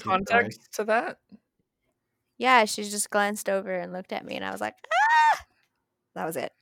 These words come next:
Speaker 3: <laughs>
Speaker 2: Did time slow down and you just sorta, like, smile at one another,
Speaker 3: I,
Speaker 2: or
Speaker 3: I did. I was like,
Speaker 2: That's
Speaker 3: "Oh," like,
Speaker 2: awesome.
Speaker 3: birds were flying,
Speaker 1: Did
Speaker 3: the
Speaker 1: she
Speaker 3: whole world just
Speaker 1: soundlessly,
Speaker 3: stopped.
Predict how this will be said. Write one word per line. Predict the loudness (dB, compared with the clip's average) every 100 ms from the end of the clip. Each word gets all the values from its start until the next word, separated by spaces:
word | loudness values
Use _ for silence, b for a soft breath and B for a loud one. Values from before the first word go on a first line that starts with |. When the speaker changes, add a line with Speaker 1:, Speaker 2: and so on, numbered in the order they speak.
| -2
Speaker 3:
<laughs> | -2 -2 -4 -2 -2 _ _ _ _ _ _ _
Speaker 2:
Did | 4 4
time | 6 4 4
slow | 4 4 6
down | 4 2 0
and | -4
you | -6
just | -6 -8
sorta, | -6 -4
like, | -6 -8
smile | -12 -12 -8 -6 -6 -6
at | -6
one | -6 -6
another, | -6 -4 -4 -4
Speaker 3:
I, | -6
Speaker 2:
or | -6 -8 -4
Speaker 3:
I | -4
did. | -4 -4 0 0 0 -2
I | -4
was | -8 -14
like, | -14 -14 -14 -12 -10
Speaker 2:
That's | -8
Speaker 3:
"Oh," | -8 -6
like, | -8
Speaker 2:
awesome. | -4
Speaker 3:
birds | 0 2 0 -4
were | -6
flying, | 0 2 4 2 -2 -4 -4 -6 -6 -8
Speaker 1:
Did | -6
Speaker 3:
the |
Speaker 1:
she | -4
Speaker 3:
whole | -2 0 0
world | 0 -2 -4
just | -6
Speaker 1:
soundlessly, | -6
Speaker 3:
stopped. | -6 -4 -4 -4 -8